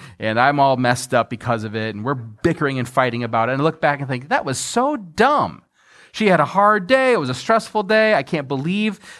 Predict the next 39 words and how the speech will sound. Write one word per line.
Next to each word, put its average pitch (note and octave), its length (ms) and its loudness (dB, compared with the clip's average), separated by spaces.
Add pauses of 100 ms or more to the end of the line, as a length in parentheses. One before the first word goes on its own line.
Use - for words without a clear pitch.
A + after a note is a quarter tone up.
that F3 120 0
I E3 140 2
would C3+ 260 -2
read F3 220 0
into F#3+ 180 0
that. F#3 160 2
I C3+ 60 2
should F#3 240 0
have E3 100 -4
just D3+ 160 -4
understood F3 640 -2
that D3 140 -4
she - 80 -4
was C3 100 0
dealing D3+ 240 0
with C3+ 100 -2
all E3 200 2
these D#3 160 0
pressures, E3 560 -2 (240)
and B2 120 0
I B2 120 2
should D#3+ 220 -2
have C#3+ 100 0
not C3+ 240 2
have B2 100 -2
gotten B2 300 0
in A#2+ 80 -2
my A2+ 100 -2
feelings A#2+ 400 -4
like A2+ 160 -2
that. A2+ 140 0
And G#2+ 100 -4
I G#2 40 -4
walk B2 280 0
away A2 160 -6
just G#2 220 -10
feeling A2 180 -4
so - 220 0
embarrassed C#3 840 0